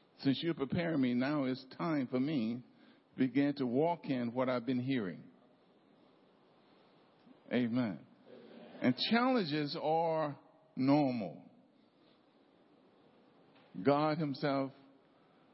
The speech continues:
has put his grace upon you, his spirit upon you, and you are going to make a difference.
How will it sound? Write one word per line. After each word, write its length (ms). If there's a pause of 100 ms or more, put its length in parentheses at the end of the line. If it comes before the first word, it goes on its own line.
(840)
has 200 (400)
put 180
his 220
grace 360
upon 380
you, 180 (840)
his 140 (240)
spirit 300
upon 400
you, 240 (920)
and 220
you 240
are 120
going 220
to 60
make 200
a 60
difference. 580